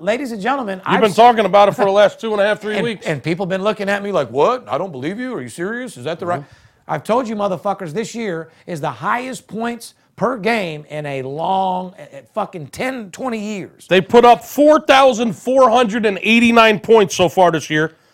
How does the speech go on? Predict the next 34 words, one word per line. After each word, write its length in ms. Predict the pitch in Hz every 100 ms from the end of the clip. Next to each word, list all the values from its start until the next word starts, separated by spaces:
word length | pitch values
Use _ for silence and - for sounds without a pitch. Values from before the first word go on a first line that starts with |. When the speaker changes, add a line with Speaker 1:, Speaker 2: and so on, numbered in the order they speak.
| _
Speaker 2:
five 400 | - - 240 269
hundred 360 | 240 269 214 254
and 140 | 233 -
four 260 | 233 240
touchdowns, 720 | - 220 214 - 156 147 151 - _ _ _ _ _
three 260 | 180 247
hundred 300 | 254 262 262
and 100 | 220
twenty-eight 460 | - 233 240 233 -
touchdown 440 | 226 220 233 202
passes, 540 | - 220 208 - 135 - _ _ _ -
and 100 | 165
that's 200 | 202 -
just 260 | 226 -
in 160 | 214 180
six 340 | - 220 -
weeks. 380 | 185 190 - - _ 170
Speaker 1:
Guys. 240 | 175 147
Speaker 2:
The 120 | 180
highest 480 | 151 220 269 269 -
scoring 520 | - 254 254 247 240 233 -
output, 560 | 214 226 - 196 208 202 _ _ _
the 120 | 165
highest 420 | 160 226 269 262 -
offensive 560 | 240 240 - 240 226 214 214
output 420 | 226 220 226 220
in 100 | 180
the 100 | 170
history 340 | 202 220 226
of 60 | 208
the 80 | 202
N 100 | 208
F 180 | 202 208
L 320 | 202 170